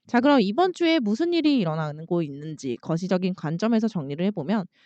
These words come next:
이건 단순히 코인 시장의 변동이 아니라 전 세계 경제 전체에 영향을 미치는 국제적인 흐름입니다. 첫 번째로는 연준의 금리 결정이 수요일 날 발표됩니다.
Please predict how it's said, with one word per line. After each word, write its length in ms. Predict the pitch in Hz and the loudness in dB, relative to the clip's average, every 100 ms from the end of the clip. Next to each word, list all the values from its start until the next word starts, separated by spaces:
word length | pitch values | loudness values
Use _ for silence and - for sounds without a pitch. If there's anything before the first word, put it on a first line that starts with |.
| - | -8
이건 220 | 185 226 | 0 0
단순히 500 | 214 170 233 311 330 | 2 -2 0 -2 -4
코인 300 | - 427 453 | -4 -2 -2
시장의 320 | - 381 370 | -2 -4 -2
변동이 400 | 226 165 160 190 | -2 0 0 0
아니라 400 | 170 117 117 269 | -2 -4 -4 -4
전 260 | 254 - 175 | -4 -4 -2
세계 300 | 247 262 180 | 0 2 0
경제 360 | - 165 180 277 | -2 -4 -2 0
전체에 360 | 247 190 151 | 0 -2 -6
영향을 360 | 127 131 151 151 | -8 -8 -8 -8
미치는 420 | 156 - 240 127 | -10 -4 -2 -2
국제적인 600 | - 165 302 269 202 175 | -6 -4 2 2 2 0
흐름입니다. 640 | 196 190 147 - - 139 _ _ _ - | 0 -2 -6 -10 -10 -10 _ _ _ -10
첫 160 | 349 | -8
번째로는 640 | 440 403 277 190 294 262 127 | -6 0 2 2 0 -2 -2
연준의 520 | 156 226 330 359 339 | -4 -4 -4 -4 -2
금리 360 | 214 247 370 | 0 0 0
결정이 580 | 311 214 185 156 214 339 | 0 -2 -2 -4 -4 -6
수요일 420 | - 403 415 392 359 | -8 -6 -4 -4 -2
날 160 | 311 | -4
발표됩니다. 800 | 226 165 170 185 151 123 120 156 | -2 -4 -4 -4 -4 -6 -8 -10